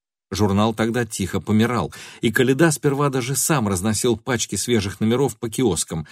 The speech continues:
но поднял тираж в десять раз, с трехсот экземпляров до трех тысяч. В две тысячи втором году Коляда учредил Евразию — конкурс молодых драматургов. В итоге Коляда получил множество успешных учеников,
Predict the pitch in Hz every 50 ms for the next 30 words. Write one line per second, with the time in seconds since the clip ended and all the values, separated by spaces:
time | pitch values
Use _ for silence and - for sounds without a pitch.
0 | - - - - - 139 160 180 156 147 - - 151 147 143 147 143 135 110 -
1 | 131 127 123 123 120 113 95 95 92 101 92 107 107 - - - 87 - 87 85
2 | 76 73 - - - - - - 104 101 87 - - 135 131 - 139 127 123 143
3 | 120 - 135 135 131 135 127 - _ _ - - - 101 107 117 107 - 107 107
4 | 92 - - - 90 80 - - - - - _ _ _ _ _ _ _ _ -
5 | 95 95 95 110 107 98 117 113 - - 98 - - 95 - - 101 98 131 135
6 | 117 92 92 82 85 82 76 - - - - _ - 131 131 139 139 131 143 143
7 | 139 110 - - 127 127 107 98 120 117 107 95 113 101 98 101 95 82 78 71
8 | 78 73 67 69 - _ _ _ - - 127 131 131 127 135 120 113 - - 110
9 | 120 123 110 110 104 87 104 87 90 90 87 87 92 87 - 87 78 - 65 71
10 | - - _ _ _ _ _ _ _ _ _ _ _ _ _ _ _ _ _ -
11 | 98 117 143 139 220 226 185 175 160 - - 156 147 151 147 160 185 160 - 139
12 | 131 135 - - 160 147 131 123 131 156 180 165 165 147 - - 139 131 113 -
13 | - - 135 - - 107 98 - 104 92 - 101 101 95 90 - 175 175 151